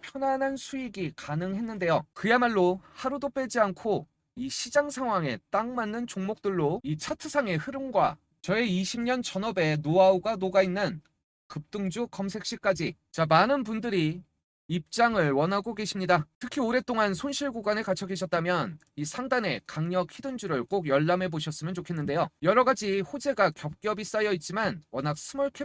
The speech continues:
종목이기 때문에 이 무료 정보방 안에서도 선착순 한정으로 알려드린다는 점 감안하시고요.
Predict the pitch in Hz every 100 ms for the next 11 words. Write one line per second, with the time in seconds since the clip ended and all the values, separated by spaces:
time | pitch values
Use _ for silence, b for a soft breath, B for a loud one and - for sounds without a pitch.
0 | - 233 220 196 190 180 226 208 110 -
1 | _ - 175 165 240 202 202 226 233 175
2 | 202 214 175 160 185 240 _ - 294 285
3 | 285 - 226 156 196 269 262 247 185 131
4 | 98 131 151 180 180 175 175 175 165 160
5 | 156 175 170 - - 151 175 180 240 -
6 | 196 160